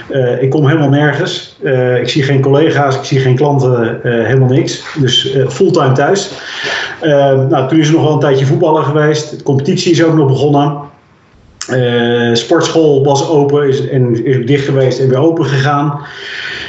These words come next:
Ehm, dus ja, wat dat betreft is het wel redelijk doorgegaan. Eh, sinds de laatste lockdown,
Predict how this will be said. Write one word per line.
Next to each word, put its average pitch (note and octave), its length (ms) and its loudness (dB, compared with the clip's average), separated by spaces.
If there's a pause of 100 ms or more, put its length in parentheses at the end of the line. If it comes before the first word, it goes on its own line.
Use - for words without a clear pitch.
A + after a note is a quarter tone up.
(140)
Ehm, C#3 540 2
dus D3+ 200 0
ja, D#3+ 240 2
wat D#3+ 100 -4
dat G3 160 0
betreft - 220 2
is G3 100 2
het D#3 100 -2
wel D3+ 140 2
redelijk D#3+ 240 2
doorgegaan. D#3 760 0 (120)
Eh, C#3 520 2
sinds C3 260 2
de C#3+ 80 2
laatste C#3 640 2
lockdown, C3+ 640 2